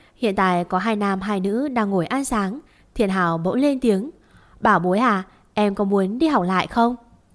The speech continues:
Đình Đình đang tập trung ăn những món ngon này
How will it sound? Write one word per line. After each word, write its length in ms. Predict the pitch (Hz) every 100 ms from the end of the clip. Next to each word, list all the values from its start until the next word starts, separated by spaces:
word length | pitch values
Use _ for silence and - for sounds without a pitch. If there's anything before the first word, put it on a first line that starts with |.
| _ _ _ _ -
Đình 160 | 220
Đình 320 | 196 190 185 208
đang 160 | 311
tập 120 | 269
trung 240 | 160 220 202
ăn 340 | 208 202 202
những 140 | 220 214
món 180 | 196
ngon 200 | 208 294
này 300 | 269 202 175